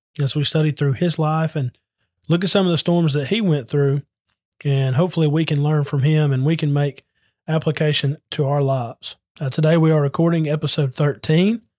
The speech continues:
of Weathering the Storm. We're in season six, and here we are going to emphasize the work that was done by God. Yes, we understand that Nehemiah is the one that led the work. We understand there were people involved. Going back to Nehemiah chapter three,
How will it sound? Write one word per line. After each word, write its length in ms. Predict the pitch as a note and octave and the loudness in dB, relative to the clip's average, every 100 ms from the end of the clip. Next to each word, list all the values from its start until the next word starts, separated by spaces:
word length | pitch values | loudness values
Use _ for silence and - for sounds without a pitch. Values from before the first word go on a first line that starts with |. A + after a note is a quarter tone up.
| _ _ _ _ | _ _ _ _
of 280 | D3+ D3+ C#3 | 0 2 2
Weathering 360 | E3 D#3+ D#3+ | 2 4 2
the 60 | D3 | 2
Storm. 420 | - D#3+ F3 E3+ | 0 2 4 4
We're 100 | D3 | 2
in 160 | C3+ C3 | 2 0
season 400 | - D#3 C3 B2 | 0 0 0 -2
six, 560 | - F#3+ G#3 - - - _ _ _ _ _ | -2 0 0 -2 -6 -6 _ _ _ _ _
and 380 | E3 D#3 D3+ C#3 | 2 4 4 4
here 180 | F#3+ B3 | 2 2
we 180 | A3 F3+ | 2 2
are 100 | D3+ | 2
going 280 | E3 E3 | 2 0
to 120 | D3 D3+ | -2 -2
emphasize 800 | F#3+ F#3+ D#3 D#3 C#3+ C#3 C3+ B2 | -2 -2 -2 -2 0 0 -2 -4
the 120 | B2+ | -6
work 580 | A#2 D3+ G3+ G#3 - - _ _ _ _ _ | -2 0 0 -2 -10 -20 _ _ _ _ _
that 140 | D3+ C3 | -4 0
was 160 | C3 | 0
done 400 | C#3 D#3 E3+ D#3+ | 2 2 4 2
by 220 | C#3+ C3+ | 0 -2
God. 520 | B2 C3 A2+ - - - _ _ _ _ _ _ _ | -2 -2 -2 -8 -16 -20 _ _ _ _ _ _ _
Yes, 360 | D3+ D#3+ F#3 - | 2 4 2 2
we 140 | E3 | 4
understand 500 | E3 D3+ - D#3+ D#3 | 4 2 2 2 2
that 60 | B2+ | 2
Nehemiah 540 | D3 C#3+ D3 F3 F3+ | 2 2 2 2 2
is 100 | E3+ | 2
the 80 | D3+ | 0
one 180 | D3 C#3+ | 0 0
that 120 | D3 | 0
led 200 | E3 G3 | 0 0
the 80 | F#3 | 0
work. 380 | F3 F#3 F3 C#3+ | 0 0 0 0
We 120 | C#3 | 0
understand 500 | D3 C#3 D3+ D3 C#3+ | 0 -2 0 0 0
there 100 | C#3+ | -2
were 100 | C3+ | -2
people 380 | - D#3 C#3+ B2 | -2 -2 -2 -6
involved. 600 | B2+ C#3 D3 D#3 D3+ - _ _ _ _ | -4 -2 0 0 -2 -6 _ _ _ _
Going 160 | D3+ D3 | 0 2
back 180 | D3+ D3 | 2 0
to 60 | |
Nehemiah 380 | D3+ D#3+ D3+ C#3 | 2 2 2 0
chapter 300 | - - A#2 | -2 -4 -4
three, 500 | - E3 E3+ E3+ D#3+ | -2 2 4 2 -2